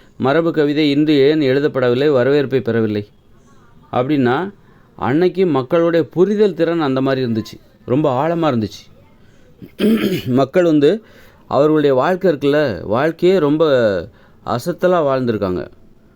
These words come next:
ரொம்ப கடினமா வா-, கடினமா, இப்போ மரபு கவிதை எழுதுறது கடினமானது தானே?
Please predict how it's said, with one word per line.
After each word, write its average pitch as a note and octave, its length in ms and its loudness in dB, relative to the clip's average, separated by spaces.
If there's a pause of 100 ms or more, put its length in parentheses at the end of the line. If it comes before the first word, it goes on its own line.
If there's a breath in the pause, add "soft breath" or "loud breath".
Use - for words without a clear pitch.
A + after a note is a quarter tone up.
(140)
ரொம்ப D#3+ 360 0
கடினமா E3+ 380 2
வா-, C#3 280 0
கடினமா, E3 380 0
இப்போ C3 200 -4
மரபு D3 300 2
கவிதை D#3 380 0
எழுதுறது D3 400 0
கடினமானது C#3 580 0
தானே? A#2 180 -2